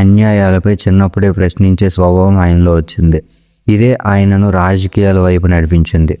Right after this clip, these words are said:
విజయవాడలో అప్పట్లో ఉన్న రాజకీయ పరిస్థితులు చాలా క్లిష్టంగా ఉండేవి. పేదలు,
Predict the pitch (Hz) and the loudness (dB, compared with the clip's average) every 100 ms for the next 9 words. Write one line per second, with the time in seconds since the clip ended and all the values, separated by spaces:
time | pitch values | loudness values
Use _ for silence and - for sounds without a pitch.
0 | _ _ _ _ _ 107 104 123 120 110 | _ _ _ _ _ -2 0 0 0 0
1 | 104 113 - 95 - 104 110 104 101 101 | 0 -2 -2 -4 -4 -2 0 0 0 0
2 | - 101 98 98 98 104 92 92 92 - | -2 0 0 0 -2 -2 -2 -2 -2 -4
3 | 85 101 101 - 90 98 95 87 - 90 | -4 -2 -2 -2 -2 -2 -2 -4 -4 -2
4 | 87 87 82 80 80 - _ _ _ - | 0 2 0 0 -2 -4 _ _ _ -2
5 | 95 98 101 110 | 0 0 0 0